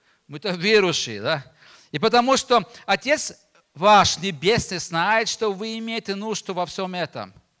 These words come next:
Ищите же прежде Царство Божие и правды Его, и все это приложится вам.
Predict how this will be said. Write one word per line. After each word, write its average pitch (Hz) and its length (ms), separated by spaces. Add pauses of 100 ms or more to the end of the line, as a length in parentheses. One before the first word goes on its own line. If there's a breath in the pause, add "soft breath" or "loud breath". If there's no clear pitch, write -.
(400 soft breath)
Ищите 226 360
же 185 160
прежде 196 320
Царство 165 400
Божие 170 440
и - 20
правды 165 340
Его, 170 440 (280 soft breath)
и 151 140
все 202 340
это 143 300
приложится 165 680
вам. 156 340